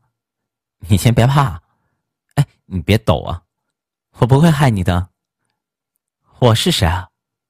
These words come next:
我怎么来你家的？想知道吗？那，你先听我说。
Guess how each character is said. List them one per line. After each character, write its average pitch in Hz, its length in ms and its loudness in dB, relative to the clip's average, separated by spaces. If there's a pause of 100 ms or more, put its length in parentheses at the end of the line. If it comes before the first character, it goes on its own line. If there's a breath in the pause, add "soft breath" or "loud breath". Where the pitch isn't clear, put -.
(920)
我 156 80 2
怎 165 120 0
么 117 60 0
来 101 120 2
你 139 180 -2
家 104 180 -2
的？ - 140 -8 (1400)
想 85 260 -2
知 85 100 0
道 87 140 4
吗？ 80 260 -2 (1300 soft breath)
那， 85 380 0 (720)
你 87 140 -6
先 82 140 0
听 85 180 0
我 73 80 0
说。 80 380 -2